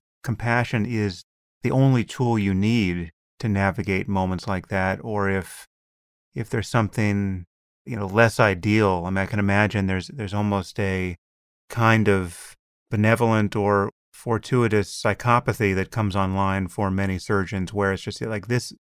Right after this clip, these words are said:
is just the job," right? You can't take this to heart every time or even generally, because this will destroy you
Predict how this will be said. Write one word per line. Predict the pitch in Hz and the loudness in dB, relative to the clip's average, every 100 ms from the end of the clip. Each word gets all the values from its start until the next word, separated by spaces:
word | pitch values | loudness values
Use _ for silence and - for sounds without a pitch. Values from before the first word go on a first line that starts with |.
| _ _ | _ _
is | 151 131 107 | -4 -4 -2
just | - 110 - | -2 -2 -2
the | 101 | -6
job," | 117 110 101 92 85 | 0 2 2 0 -8
right? | - 107 107 | -8 -4 -4
You | 113 | -6
can't | - - 131 120 - _ _ _ _ _ | -8 0 2 2 0 _ _ _ _ _
take | - 123 - | -2 -2 0
this | 107 - | -4 -4
to | 98 | -6
heart | - 113 104 107 _ _ _ _ | 0 4 4 2 _ _ _ _
every | - 123 107 113 | -4 -2 0 -2
time | 117 110 107 107 | 0 2 2 2
or | 101 104 | 2 0
even | 98 98 | 0 -2
generally, | 92 107 107 104 98 98 | 0 0 2 0 -2 -4
because | 85 98 - 110 101 92 85 - _ _ _ _ _ | -6 -8 -4 -2 -2 -4 -10 -18 _ _ _ _ _
this | - 117 117 | -4 -2 0
will | 104 | -2
destroy | 98 - 127 135 | -4 -2 2 4
you | 117 92 90 | 4 2 -4